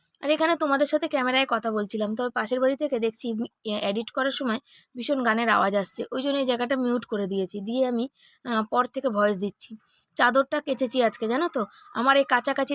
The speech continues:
ধোয়াধুয়ি না করলে না হয় না। তো সকালে তোমাদের সাথে সেটা শেয়ার করতে পারিনি, কিন্তু এখন শুধু মেলাটাই তোমাদের সাথে দেখাতে পাচ্ছি, যে চাদরটাই, আহ, মানে কি বলো তো, কেচেছি আজকে। এ কাচাকাচি না অনেক পড়ে আছে, একটু একটু করে না করলে ঠিক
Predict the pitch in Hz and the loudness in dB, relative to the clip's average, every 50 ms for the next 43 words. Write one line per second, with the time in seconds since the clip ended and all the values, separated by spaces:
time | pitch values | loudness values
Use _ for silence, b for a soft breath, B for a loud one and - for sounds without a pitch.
0 | 240 220 226 233 233 226 247 269 277 247 240 226 220 - 269 269 269 254 233 220 | -2 2 4 4 4 4 2 2 2 2 2 0 2 2 0 0 2 2 0 0
1 | 190 190 208 202 196 202 202 254 247 - 277 269 277 294 311 294 294 294 294 302 | -2 0 -2 -2 -2 -4 -4 -4 -2 0 0 2 2 2 0 0 0 0 0 0
2 | 277 - 294 311 277 277 262 302 269 - 277 254 247 262 285 277 - - 285 240 | 0 0 -2 0 0 0 0 0 0 2 2 2 2 2 0 -2 -2 -2 0 0
3 | 214 196 185 185 196 208 B B B B B B 311 277 277 247 254 262 302 277 | 2 0 0 -2 -4 -6 B B B B B B -4 0 2 2 4 4 2 0
4 | 277 320 262 277 269 262 247 233 220 220 226 262 269 269 254 240 233 240 226 262 | 0 0 0 0 0 2 2 2 2 2 2 2 2 2 0 0 0 -2 -2 -2
5 | 262 285 262 240 214 208 220 214 214 196 196 185 185 - - 208 208 b b b | -2 -2 0 0 -2 -2 -2 -4 -2 -2 -2 -2 -2 -6 -12 -12 -12 b b b
6 | b b b b b 254 269 262 277 247 233 233 247 233 - 269 269 277 285 - | b b b b b -2 -2 2 4 2 4 4 0 -2 0 0 0 2 0 0
7 | - 247 226 226 226 220 220 220 220 220 220 220 214 - 269 240 254 269 262 269 | 0 0 0 0 0 0 0 0 0 0 0 -2 -4 -6 -4 -2 -2 0 0 0
8 | - 311 - 269 233 - 254 220 - 247 220 196 - - 214 190 - B B B | 0 0 0 -2 -2 -2 -2 -2 2 2 2 0 0 -6 -10 -10 -10 B B B
9 | B B B - 240 233 233 240 240 226 - 240 233 233 262 262 277 269 - 302 | B B B -2 2 2 4 4 2 2 0 -2 0 0 -2 -2 -2 -2 0 0
10 | 285 277 302 320 294 240 220 214 - 240 247 262 269 _ - 269 247 240 240 226 | 0 0 0 0 0 0 0 -2 -4 -4 -4 -4 -4 _ -4 -2 0 2 2 2
11 | 214 220 247 247 240 - - 277 - - 277 277 269 254 247 240 240 233 - 302 | 2 0 -2 -4 -4 -4 -6 -10 -8 -2 0 2 2 2 2 0 -2 0 0 0
12 | 294 262 254 240 - - 262 | 2 2 0 -2 -4 -12 -14